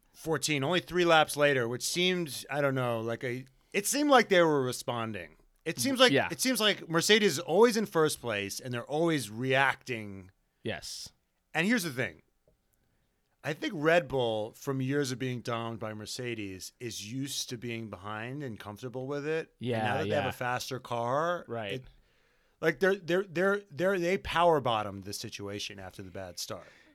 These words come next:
Speaker 2: Totally.
Speaker 1: It's like Lewis was on top, but was he really?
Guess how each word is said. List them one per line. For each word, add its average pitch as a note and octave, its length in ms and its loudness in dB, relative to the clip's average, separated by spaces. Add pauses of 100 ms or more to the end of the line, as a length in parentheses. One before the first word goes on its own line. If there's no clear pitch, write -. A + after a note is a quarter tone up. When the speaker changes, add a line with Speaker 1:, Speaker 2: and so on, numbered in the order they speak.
(340)
Speaker 2:
Totally. G2 540 2 (320)
Speaker 1:
It's E3+ 180 -4
like D#3 160 2
Lewis G#3 300 6
was G#3 140 4
on D#3+ 180 6
top, D#3 320 6
but A2 140 -4
was B2 160 -2
he A#2+ 100 -6
really? B2+ 560 -6